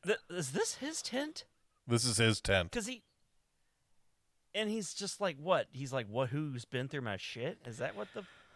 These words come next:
Speaker 1: like
Speaker 2: The, the gun is broken.
Speaker 1: Yeah, the gun is broken. Who broke the gun? I don't even know.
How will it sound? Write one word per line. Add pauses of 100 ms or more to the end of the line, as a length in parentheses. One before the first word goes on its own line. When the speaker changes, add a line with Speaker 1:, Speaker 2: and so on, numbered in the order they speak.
(160)
Speaker 1:
like
Speaker 2:
The, (120)
the
gun
is
broken. (640)
Speaker 1:
Yeah,
the
gun
is
broken.
Who
broke
the
gun?
I
don't
even
know.